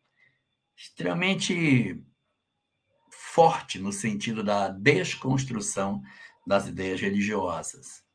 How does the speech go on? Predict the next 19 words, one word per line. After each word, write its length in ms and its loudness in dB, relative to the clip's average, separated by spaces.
E 160 8
esse 260 8
primeiro 640 6
ponto 480 6
do 120 2
Livro 320 2
dos 200 -2
Espíritos 560 -4
vai 320 4
se 200 -4
debruçar 640 2
exatamente 1400 6
sobre 320 4
Deus 300 0
e 60 4
a 40 2
criação, 680 -6
sobre 640 4
essa 640 4